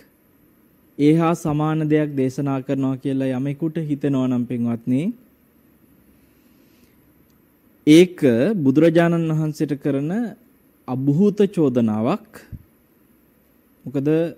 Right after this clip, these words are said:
සම්බුද්ධත්වයට පත්වෙන උත්තමයෙක් කියන්නේ අනන්ත සසරේ අප්‍රමාණ කැපකිරීමක් කරලා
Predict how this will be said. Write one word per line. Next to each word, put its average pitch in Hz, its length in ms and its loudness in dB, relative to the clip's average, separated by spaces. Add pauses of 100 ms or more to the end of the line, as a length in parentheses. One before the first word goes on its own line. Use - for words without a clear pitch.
(1000)
සම්බුද්ධත්වයට 180 1000 0 (140)
පත්වෙන 175 460 -4
උත්තමයෙක් 175 580 -2
කියන්නේ 165 520 0 (2750)
අනන්ත 185 540 4 (100)
සසරේ 180 720 4 (720)
අප්‍රමාණ 185 1120 2
කැපකිරීමක් 170 680 0
කරලා 143 480 -2